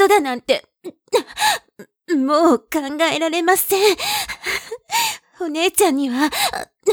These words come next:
弟くんのこと、都合のいい性処理便所にしか見えません。今日みたいに、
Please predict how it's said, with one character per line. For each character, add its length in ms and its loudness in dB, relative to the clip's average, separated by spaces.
弟 360 -6
く 180 -6
ん 40 -4
の 120 -4
こ 140 -2
と、 200 -2
都 280 -2
合 240 0
の 140 0
い 160 2
い 40 -4
性 380 -2
処 200 0
理 120 0
便 240 0
所 100 -2
に 120 -6
し 120 -4
か 120 0
見 220 -2
え 100 2
ま 160 4
せ 340 4
ん。 40 -2
今 220 -6
日 20 -2
み 140 -6
た 180 -10
い 60 -6
に、 260 -8